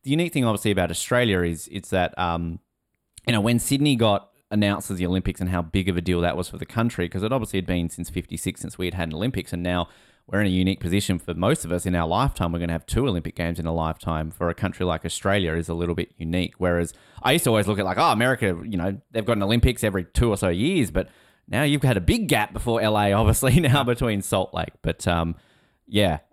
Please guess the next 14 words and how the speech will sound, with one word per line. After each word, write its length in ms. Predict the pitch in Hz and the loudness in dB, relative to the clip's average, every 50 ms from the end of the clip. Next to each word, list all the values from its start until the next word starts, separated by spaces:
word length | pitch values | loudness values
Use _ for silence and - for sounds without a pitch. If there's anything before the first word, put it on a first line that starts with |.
| - | -6
uh, 180 | 95 90 82 - - | -4 -2 -2 0 0
and 100 | 101 117 | 0 2
I 120 | 135 147 | 2 2
guess, 180 | 147 202 175 - | 0 0 -2 0
Colin, 260 | - 156 165 170 123 | 2 2 2 4 4
you've, 240 | 131 208 247 185 110 - - - | 4 4 2 0 -4 -10 -12 -6
you've 200 | 110 139 196 - | -2 -2 0 0
had 280 | 156 101 90 85 - | 0 0 0 -2 -2
two 180 | - - 104 95 | 0 2 2 4
in 80 | 95 98 | 4 2
your 160 | 131 190 220 | 2 2 2
lifetime, 520 | 131 92 85 85 90 - - 92 90 92 95 | 2 2 0 0 -2 -2 0 0 0 2 2
though, 160 | 92 92 90 | 0 0 0
quite 280 | - - 101 92 - | -2 -2 -2 -2 -2